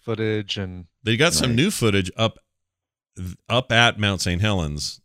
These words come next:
Speaker 2: it says in the
Speaker 3: Inside.
Speaker 2: trivia, if, if that is
Speaker 3: Yeah.
Speaker 2: to be believed. They did go on to say that the volcanic ash it produced was made, which looked pretty convincing, was
Speaker 3: Gross.
Speaker 2: made of fine newspaper shavings, which got me to thinking, "How,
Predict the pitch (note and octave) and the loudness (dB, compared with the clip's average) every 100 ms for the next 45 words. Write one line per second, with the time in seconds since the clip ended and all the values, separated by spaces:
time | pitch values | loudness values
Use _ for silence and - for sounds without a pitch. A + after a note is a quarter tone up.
0 | - F2 - E2 D#2+ D2+ F2 F2 E2 D2+ | -8 -2 2 2 0 -2 -2 -2 0 -2
1 | D#2 - E2+ E2 E2 D#2+ D2 - D#2 C#2 | -2 -4 -6 -4 -2 -2 -4 -6 -6 -4
2 | D2 F#2+ - _ _ _ G#2+ A3+ G3+ F3 | -6 -6 -12 _ _ _ -2 -2 0 0
3 | C#3+ A#2+ C3+ A#2+ G#2 G2 E2 E2+ F2 - | 0 0 0 0 -2 -2 -2 -2 -4 -2
4 | A#2+ A#2+ - E2+ F#2 G#2 A2+ - C3 C3+ | -2 -2 -4 -4 -2 -2 -8 -8 -4 -4
5 | C#3+ - _ F#2+ F#2+ F2+ - - _ G2+ | -4 -8 _ -4 -2 0 -2 -8 _ -4
6 | F#2 G#2 A2 G#2 A2 A2 - C3+ - - | 0 2 2 0 0 -2 -2 -4 -4 -4
7 | G#2 F#2 F#2 F#2+ D2 C#2 C#2 _ _ _ | -2 -2 -2 -2 -4 -6 -10 _ _ _
8 | - _ F2+ F#2+ F2 G#2+ B2+ A#2+ G2 - | -20 _ -2 -2 2 2 4 2 0 -4
9 | A2+ A2+ C3+ C#3 G#2 A2 - G2+ E2 D#2 | -4 -2 -2 0 0 0 0 0 -2 -2
10 | - D#2+ D2+ D2 C#2 - _ _ - G2 | -4 -2 -2 -4 -8 -14 _ _ -10 -8
11 | - E3 D#3+ D3 A2+ - C#3 G2+ C#2+ C#2 | -6 -6 -2 -2 -4 -4 -6 -6 -8 -10
12 | - _ _ _ _ _ - | -20 _ _ _ _ _ -14